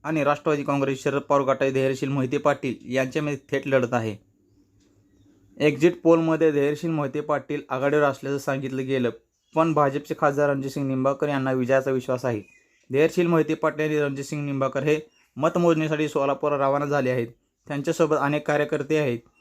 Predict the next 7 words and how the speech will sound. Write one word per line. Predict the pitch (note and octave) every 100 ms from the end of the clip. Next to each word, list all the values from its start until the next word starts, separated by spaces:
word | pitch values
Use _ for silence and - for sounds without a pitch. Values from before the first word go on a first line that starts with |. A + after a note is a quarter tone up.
| _ _ _ -
माढा | C#3 E3
लोकसभेसाठी | F3+ F3+ - E3+ E3 E3 D3+
भाजपने | D3 D3+ D3+ D#3
दुसऱ्यांदा | D3+ D3 D3 D#3+
रणजित | D#3 D3 C#3
सिंग | D3
निंबाळकर | C#3+ C#3 C#3+ C#3